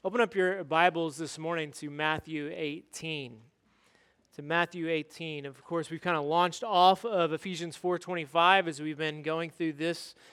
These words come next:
book verse by verse. Uh, Ephesians four twenty-five says, "Therefore, having put away falsehood, let each one of you speak the truth with his neighbor, for we are members with one another."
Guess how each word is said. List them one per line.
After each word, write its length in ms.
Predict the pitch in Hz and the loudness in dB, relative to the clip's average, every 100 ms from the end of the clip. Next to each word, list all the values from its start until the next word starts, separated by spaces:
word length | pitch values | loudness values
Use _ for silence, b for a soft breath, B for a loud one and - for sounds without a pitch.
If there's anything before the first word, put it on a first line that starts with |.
| b b - | b b -10
book 260 | 143 190 190 | 0 0 0
verse 400 | 151 180 170 - | 2 2 2 2
by 260 | 170 156 | 4 4
verse. 600 | 139 160 208 202 - - | 2 2 4 2 -4 -8
Uh, 380 | 208 190 - 139 | -12 -16 -14 -10
Ephesians 420 | 139 180 160 160 | -8 -6 -6 -6
four 200 | 170 175 | -2 -2
twenty-five 640 | 170 180 160 175 170 180 160 | -2 -6 -2 4 6 4 2
says, 360 | 170 160 127 | -2 -2 0
"Therefore, 760 | 160 180 175 165 175 208 214 208 b b b b b _ | 4 4 2 -2 2 2 2 -2 b b b b b _
having 380 | - 165 180 170 | 0 2 2 0
put 160 | 185 | 0
away 220 | 180 185 170 | 4 4 4
falsehood, 680 | 180 180 170 196 214 208 - b b _ | 4 4 4 2 2 0 -6 b b _
let 200 | 175 185 | 0 0
each 240 | 185 190 170 | -2 -6 -4
one 180 | 190 196 | -2 -2
of 100 | 185 | -4
you 100 | 180 | -8
speak 420 | - 220 214 - | -6 -6 -4 -6
the 80 | 175 | -6
truth 440 | - 208 202 - | -4 -4 -4 -4
with 160 | 170 160 | -6 -4
his 240 | 165 139 | -6 -4
neighbor, 560 | 170 233 240 170 156 151 | -2 0 0 0 0 -2
for 280 | 165 160 | -4 -4
we 220 | 151 185 208 | -4 -4 -2
are 220 | 175 160 | -2 -2
members 480 | 160 165 160 156 135 | -4 -4 -4 -6 -2
with 300 | 156 156 - b b b b _ | -2 -2 -8 b b b b _
one 340 | 151 156 156 | -6 -2 -2
another." 720 | 160 170 143 156 170 147 113 | -6 -10 -4 0 0 -2 -6